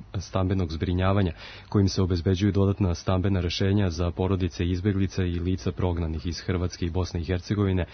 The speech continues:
u ratovima devedesetih. To će omogućiti rešavanje stambenog pitanja za još sto osamdeset izbegličkih porodica. Obezbeđeno je dodatnih dva, e, miliona evra, tako da je ukupan iznos bespovratnih sredstava koja su kroz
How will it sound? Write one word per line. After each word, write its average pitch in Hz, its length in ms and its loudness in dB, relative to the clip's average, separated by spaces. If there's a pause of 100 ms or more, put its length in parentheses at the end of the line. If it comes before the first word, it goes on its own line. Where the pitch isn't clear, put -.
(260)
u 104 100 0
ratovima 85 520 0
devedesetih. 87 680 0 (340)
To 107 120 2
će 110 120 2
omogućiti 101 520 4
rešavanje 98 460 2
stambenog 98 440 2
pitanja 101 400 2
za 90 140 0
još 95 320 0
sto - 180 0
osamdeset 92 640 0
izbegličkih 82 680 -4
porodica. 98 480 0 (400)
Obezbeđeno 87 580 0
je 82 80 -2
dodatnih 92 520 0
dva, 90 380 2
e, - 60 -10 (460)
miliona 87 560 0
evra, 101 340 2 (140)
tako 90 240 0
da 92 100 0
je 87 320 0
ukupan 98 440 0
iznos 95 500 0
bespovratnih 85 580 -2
sredstava 95 540 0
koja 85 280 -6
su 85 220 -6
kroz 82 440 -4